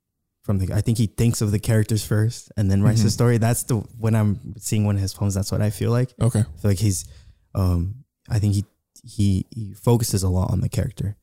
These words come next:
Speaker 2: Right.
Speaker 1: and understanding that the character is the story. And obviously, <laughs> we, but you know, I, I think
Speaker 2: Mm-hmm.
Speaker 1: he puts a lot of, of care into what, into the characters that he writes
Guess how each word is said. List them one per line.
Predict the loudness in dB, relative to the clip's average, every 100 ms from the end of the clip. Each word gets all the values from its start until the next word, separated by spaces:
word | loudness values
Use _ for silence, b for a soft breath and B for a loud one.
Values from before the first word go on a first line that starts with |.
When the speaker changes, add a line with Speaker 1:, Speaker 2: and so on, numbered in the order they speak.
| -2
Speaker 2:
Right. | 0 0
Speaker 1:
and | -2 -2 -4 -8 -2
understanding | 0 0 -2 -2 -2
that | -4 -6
the | -4
character | 0 0 -2 -2
is | -4 -4
the | -8
story. | -6 -6 -8 -12 _ _ _
And | -8 -8 -10 -16 _ -6
obviously, | -6 -4 -6
<laughs> | -4 -6
we, | -6 -4
but | 0 2
you | 4
know, | 4 2 -2 -6
I, | -4
I | -2
think | 0 2
Speaker 2:
Mm-hmm. | 4
Speaker 1:
he | 2
puts | 0
a | 0
lot | 0 0
of, | -2 -6 b b -6
of | -4
care | -2 0 0 -4 _ -14
into | -10 -4 0
what, | 0 -2 _ -4
into | -2 -2
the | -4
characters | -4 -6 -6
that | -6
he | -4
writes | -2 -4 -6 -12